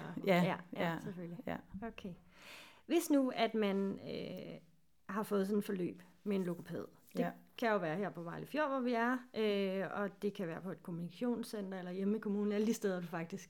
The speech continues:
Speaker 1: nævnte
Speaker 2: Mm.
Speaker 1: før.
Speaker 2: Mm.
Speaker 1: Øh, hvad k-, hvad kommer man til at opleve i sådan et forløb? Altså, hvad, hvad kan man forvente af det?
Speaker 2: Jamen, det er jo lidt forskelligt nu,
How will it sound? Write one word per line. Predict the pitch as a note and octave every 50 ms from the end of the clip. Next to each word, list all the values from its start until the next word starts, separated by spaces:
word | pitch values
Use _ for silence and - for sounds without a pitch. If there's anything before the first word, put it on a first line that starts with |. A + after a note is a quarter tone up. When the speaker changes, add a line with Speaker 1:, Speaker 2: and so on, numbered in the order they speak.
| - -
Speaker 1:
nævnte | G#3 G3+ F#3 - F#3 E3
Speaker 2:
Mm. | D3+ E3
Speaker 1:
før. | E3 D3+ - - - - -
Speaker 2:
Mm. | G#3 G3 F#3 E3+ E3+ F3+ - - _ -
Speaker 1:
Øh, | A3+ A3 A3 G#3 G3+ G3+ G3 E3+ C3 - - - -
hvad | G3 G#3 G3+ C4+ C#4+ D4 C#4+ D4 - - - _ _ -
k-, | - A#3+ - -
hvad | - C#4 D4 C4+ C4 - - - _ _ -
kommer | - - B3+ B3 A#3
man | A3+ A3+ A#3 A#3
til | D#4
at | D#4 -
opleve | - C#4+ D4+ - B3 G#3 G3+ G3
i |
sådan | F#3+ - B3+ A#3+
et | A#3+
forløb? | - A3+ A#3+ B3+ C4 -
Altså, | G#3 G3 G3+ A3
hvad, | A#3+ C4 C4 - - _ _ -
hvad | C4+ C4+ C4 B3+ C4 C#4 C#4
kan | - C4
man | B3 A3+ A3+
forvente | - - A3+ A#3+ C#4 C#4 A#3+ G#3+
af | G#3+ G#3
det? | C4 C4 - - - - - _ _ - - - - _ - - _ - - - - - - - - - - - - - - - - -
Speaker 2:
Jamen, | G#3+ G#3 G#3+
det | B3
er | B3+ C4+
jo | C4+
lidt | A#3+ A#3+ A#3+
forskelligt | - A3 A3 - B3 A3 F#3 F3+ F#3+
nu, | G3 G3+ G#3+